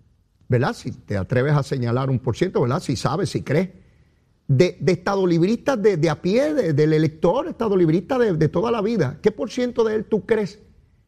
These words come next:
que ya se convenció de que tenemos que dar un paso y tenemos que ir o hacia la independencia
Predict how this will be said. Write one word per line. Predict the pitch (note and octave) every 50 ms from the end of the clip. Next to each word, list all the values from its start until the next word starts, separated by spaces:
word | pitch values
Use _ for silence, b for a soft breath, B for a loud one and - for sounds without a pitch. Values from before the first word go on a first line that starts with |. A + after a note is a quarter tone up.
| _
que | - E3 D#3+ D3+
ya | D#3 E3+ F#3+ G#3 G#3+ - - - - - _ _ _ _ _ _ _ _ _ _ _ _ _ _ _ _ _ -
se | - - - F3+ D#3+ D3+ D3+ D3+ -
convenció | - E3+ D#3+ D#3 D3+ C#3+ - - G3 G3+ F#3 F#3 - - - _ _ _ _ _ _ _ _ _ _ _ _ _ -
de | B2+ C3 D3+ C#3+
que | - D#3+ D#3 D3 - - - - - _
tenemos | - E3 D#3+ F3+ G#3+ G#3
que | E3+ -
dar | F3 F3 F3
un | F#3 F3 D3+
paso | - - G3 G3+ F3 - - D3 - - - - _ _ _ _
y | - C3 -
tenemos | - C#3+ C3+ D3 E3 D#3+
que | - F3 E3+
ir | E3+ F3+ F3 E3+ - -
o | C#3 C3+
hacia | C3 C3 - - C3+ C3
la | C3
independencia | B2+ B2+ C3 C3+ D#3+ E3+ F#3+ A#3+ C#4+ C#4 - - G3+ F#3+